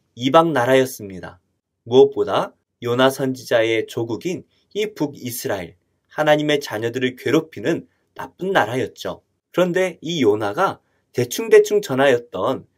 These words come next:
그 하나님의 말씀을 듣고 온 나라가 회개하고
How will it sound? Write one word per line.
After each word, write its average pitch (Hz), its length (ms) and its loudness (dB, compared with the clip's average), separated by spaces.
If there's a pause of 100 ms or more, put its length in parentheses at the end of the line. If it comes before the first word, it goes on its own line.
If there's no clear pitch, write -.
(200)
그 202 100 8
하나님의 190 600 2
말씀을 156 540 -4
듣고 180 500 0 (340)
온 240 480 8
나라가 190 460 4
회개하고 139 680 -2